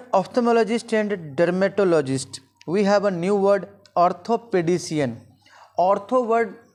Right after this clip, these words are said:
यूज़ किया जाता है बोन के लिए, तो जहाँ पे भी ortho वर्ड यूज़ हो, हमें सेंस करना है हड्डी या बोन। So the doctor who treats bone problems is known as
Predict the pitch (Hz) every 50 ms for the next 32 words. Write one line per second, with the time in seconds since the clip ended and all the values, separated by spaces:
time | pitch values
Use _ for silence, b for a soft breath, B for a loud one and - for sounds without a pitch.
0 | _ _ _ _ - 170 170 180 202 196 - - 202 185 180 180 175 - - -
1 | 185 185 185 156 151 139 139 165 170 170 165 151 127 139 135 127 123 123 127 123
2 | - 139 131 151 156 180 196 202 202 214 208 214 208 - - - 170 175 170 175
3 | - 208 196 185 190 185 170 160 165 175 160 170 180 170 B B B B B B
4 | 151 175 180 - - 185 190 190 165 - - 180 165 156 170 175 175 185 180 -
5 | - - - - - 156 160 151 156 202 202 190 185 170 156 156 160 147 127 107
6 | - - b b b b b b b b b b b b _ _ - 175 156 165
7 | 175 160 156 208 220 208 - - 277 269 240 226 247 240 240 214 240 247 240 -
8 | - 160 147 165 202 233 240 226 190 - 190 196 190 175 180 190 196 185 - -
9 | - - - - - - - _ - - - _ _ - 170 160 147 147 156 165
10 | 190 208 220 208 208 208 214 202 -